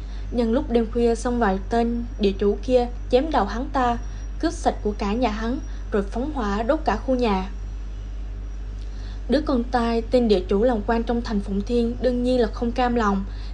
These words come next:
tìm đủ mọi cách, lại còn bỏ ra cả đống tiền, thề phải bắt bằng được Ngưu Tráng. Ngưu Tráng đã giết người phóng hỏa,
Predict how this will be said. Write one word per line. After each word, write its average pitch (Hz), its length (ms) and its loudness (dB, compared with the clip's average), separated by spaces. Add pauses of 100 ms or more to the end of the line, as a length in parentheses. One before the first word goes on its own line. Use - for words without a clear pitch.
tìm 208 200 6
đủ 190 120 6
mọi 226 200 2
cách, 311 220 -2 (400)
lại 208 160 2
còn 202 320 2
bỏ 208 140 4
ra 254 160 2
cả 226 120 -4
đống 254 280 0
tiền, 202 280 6 (340)
thề 208 320 4
phải 208 80 0
bắt 285 240 0
bằng 220 180 2
được 196 160 2
Ngưu 233 180 2
Tráng. 247 360 0 (460)
Ngưu 247 160 6
Tráng 254 320 0
đã 269 60 4
giết 302 240 0
người 226 180 4
phóng 269 200 -2
hỏa, 226 360 -2